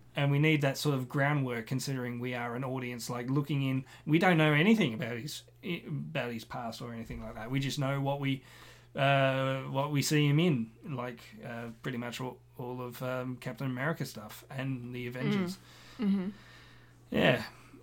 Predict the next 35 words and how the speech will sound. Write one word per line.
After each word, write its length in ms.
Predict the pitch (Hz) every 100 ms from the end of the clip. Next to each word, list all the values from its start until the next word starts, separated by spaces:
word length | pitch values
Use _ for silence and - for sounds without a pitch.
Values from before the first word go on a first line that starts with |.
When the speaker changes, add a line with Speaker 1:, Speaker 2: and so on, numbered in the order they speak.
| _ _ 226
Speaker 2:
Yeah, 320 | 214 196 170 226 -
yeah, 340 | 208 202 185 220 -
yeah. 260 | 220 190 190
Well, 320 | 233 240 233 - 247
that's 200 | 262 262
a 40 |
good 140 | 202 185
segue 540 | 185 156 165 190 233 -
on 180 | 202
the, 320 | 202 190 180 208 - -
the 100 | 185
family 520 | - 190 208 196 165
stuff. 460 | 190 - 156 196 - - - -
Um, 440 | 180 170 170 190 - - -
I 460 | 202 208 208 202 - -
really 760 | 185 196 196 196 196 196 185 -
loved 260 | 190 196 208
the 100 | 180
introduction 580 | 190 185 180 - 190 185
of, 340 | 175 190 -
of, 360 | 180 180 196 - 277 -
you 140 | 190
know, 220 | 180 165 190 - -
the 140 | 190 170
Wilson 920 | 170 185 185 - 185 185 185 185 196 -
Greater 420 | 185 185 185 185 -
kind 180 | - 190
of 80 | 190
family 500 | 196 190 190 190 196 - - -
going 320 | 208 196 196
on, 280 | 190 190 190 - - -
especially 680 | - 196 - 202 196 190 190
his 200 | 196 190
sister 300 | 185 190 185
Sarah. 640 | - 185 180 185 190 190